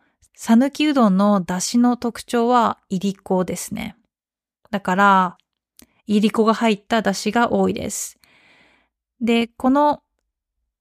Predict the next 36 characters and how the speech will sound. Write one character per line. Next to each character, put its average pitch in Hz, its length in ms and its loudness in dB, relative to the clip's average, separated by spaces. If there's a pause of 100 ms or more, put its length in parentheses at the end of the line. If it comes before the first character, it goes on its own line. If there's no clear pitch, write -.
(280)
蛇 220 380 2
口 254 180 -6
で 247 260 2
提 240 300 4
供 233 280 2
し - 80 -10
て 233 200 0
い 226 40 0
る 226 80 0
も 220 160 2
の 220 160 2
は、 233 340 0 (1400)
い 208 140 -2
り 220 140 -2
こ 233 160 0
や 233 120 2
か 220 180 -2
つ - 220 -6
お、 214 320 0
昆 247 260 2
布 196 120 0
が - 240 -10 (160)
入 196 180 -2
っ 180 60 -10 (100)
た 269 300 0 (500)
う 196 100 0
ど 190 180 4
ん 185 40 2
の 185 80 0
出 180 140 -4
汁 - 320 -10
だ 180 100 -6
そ - 200 -6
う - 40 -8
で - 160 -8
す。 - 380 -12